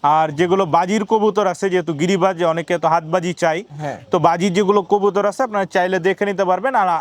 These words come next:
Speaker 1: আলাদাভাবে
Speaker 2: হ্যাঁ।
Speaker 1: ভিডিও চাইলেও দিয়ে দিতে পারবেন
Speaker 2: হ্যাঁ।
Speaker 1: WhatsApp বা ইমোতে। তো দর্শক, ভিডিওটি আপনারা দেখতে থাকুন।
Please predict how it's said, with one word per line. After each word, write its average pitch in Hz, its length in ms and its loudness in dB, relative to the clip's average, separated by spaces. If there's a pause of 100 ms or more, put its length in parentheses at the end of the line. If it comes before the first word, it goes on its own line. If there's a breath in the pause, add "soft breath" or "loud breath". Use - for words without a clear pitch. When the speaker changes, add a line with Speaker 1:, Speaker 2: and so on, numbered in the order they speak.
(120)
Speaker 1:
আলাদাভাবে 202 280 0
Speaker 2:
হ্যাঁ। 202 140 -4
Speaker 1:
ভিডিও 214 220 0
চাইলেও 262 320 0
দিয়ে 175 240 0
দিতে 147 260 -2
পারবেন 123 220 -2
Speaker 2:
হ্যাঁ। 165 100 0
Speaker 1:
WhatsApp 131 360 -4
বা 127 60 0
ইমোতে। 123 380 -10 (480 loud breath)
তো 202 140 2
দর্শক, 202 360 2 (120)
ভিডিওটি 160 300 0
আপনারা 170 280 -2 (100)
দেখতে 120 260 -6
থাকুন। 98 280 -12